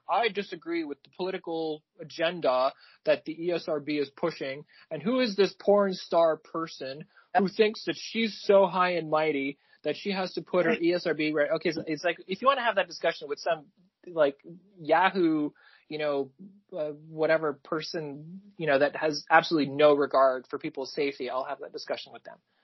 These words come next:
Speaker 1: And
Speaker 2: Yeah.
Speaker 1: I'll sit down and I'll be like, "Okay, well, like, you don't, you don't think that's important?" Like,
Speaker 2: Yeah.
Speaker 1: you know, like, you, you don't think, like, you,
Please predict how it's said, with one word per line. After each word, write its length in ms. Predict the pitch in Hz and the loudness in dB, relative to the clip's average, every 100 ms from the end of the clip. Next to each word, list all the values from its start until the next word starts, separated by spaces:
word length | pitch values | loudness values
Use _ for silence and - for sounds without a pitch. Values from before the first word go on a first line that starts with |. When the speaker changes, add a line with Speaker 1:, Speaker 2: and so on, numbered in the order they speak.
| _ _ _ _ _ | _ _ _ _ _
Speaker 1:
And 80 | 220 | 8
Speaker 2:
Yeah. 180 | 214 - | 10 8
Speaker 1:
I'll 100 | - | 6
sit 160 | 185 | 0
down 260 | 170 151 147 | 4 4 4
and 80 | 143 | 2
I'll 140 | 147 | 0
be 140 | 143 151 | 0 0
like, 200 | 139 156 | 2 0
"Okay, 240 | 156 139 | -2 0
well, 320 | 131 131 135 _ _ _ _ - | 0 -4 -6 _ _ _ _ -10
like, 180 | 147 139 _ | -10 -10 _
you 240 | 202 190 147 | -18 -8 -6
don't, 200 | 143 151 | -6 -6
you 120 | 143 | -6
don't 120 | 135 | -4
think 140 | 139 | -2
that's 160 | 139 131 | -4 -4
important?" 480 | 131 135 135 170 170 | -4 -2 -2 -4 -6
Like, 160 | 143 | -4
Speaker 2:
Yeah. 160 | 196 202 - _ _ _ _ _ _ | -2 -4 -6 _ _ _ _ _ _
Speaker 1:
you 160 | 185 185 | 0 6
know, 200 | 233 392 - - - | 6 6 -6 -18 0
like, 260 | - 156 - | 6 6 4
you, 140 | 175 165 160 | -4 -2 -2
you 140 | 160 | 0
don't 220 | 160 175 | 0 0
think, 220 | 165 170 160 | -2 -2 0
like, 220 | 151 165 | -4 -4
you, 220 | 165 | -12